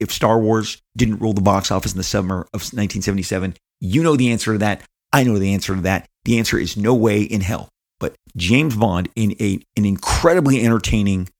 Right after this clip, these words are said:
outing by Roger Moore, uh, eventually makes his way in the last act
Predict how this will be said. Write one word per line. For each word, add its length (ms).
outing 320
by 140
Roger 360
Moore, 280
uh, 240
eventually 400
makes 220
his 160
way 240
in 80
the 80
last 360
act 360